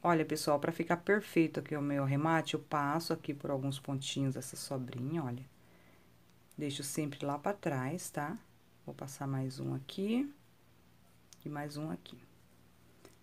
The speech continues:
Depois eu venho com a cola pano, dá círculo, corto bem rente e arremato também. Agora aqui com o charme mais escuro, isso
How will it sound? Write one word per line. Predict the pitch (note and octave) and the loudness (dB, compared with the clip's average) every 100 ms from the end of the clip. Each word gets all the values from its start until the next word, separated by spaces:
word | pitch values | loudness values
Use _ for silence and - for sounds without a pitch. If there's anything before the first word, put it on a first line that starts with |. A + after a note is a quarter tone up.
| - | -2
Depois | F3+ F3 G#3 | 2 4 6
eu | G#3 | 6
venho | F3 D#3+ D#3 | 8 8 6
com | |
a | D#3+ | 2
cola | D#3+ D3 D3+ - | 2 2 0 0
pano, | - G#3 A3 | 2 4 4
dá | G3+ F#3+ | 6 4
círculo, | - A3+ A#3 A#3+ A#3 | 4 2 2 2 -2
corto | A#3 - F3+ F3+ F3 | 2 8 8 8 4
bem | E3+ G#3+ | 2 2
rente | F#3 E3+ E3+ F3+ - - | 4 4 4 4 0 -4
e | - F#3 | 0 0
arremato | F3 F#3 D#3 D#3 E3 | 2 2 2 0 -4
também. | - G3 C3+ B2+ - - - - - | -2 0 -2 -4 -12 -20 -20 -18 2
Agora | G3 G3 C#4 | 4 8 10
aqui | C#4 - E3+ - | 8 4 -4 -2
com | - G3 G3 | 4 6 8
o | F3 | 6
charme | - D#3+ C#3 C#3 | 4 4 6 4
mais | C#3 D#3 E3 | 4 4 4
escuro, | C3+ - - F3 D#3 A#2+ A#2 | 2 -4 0 2 4 2 -2
isso | - - | -4 -4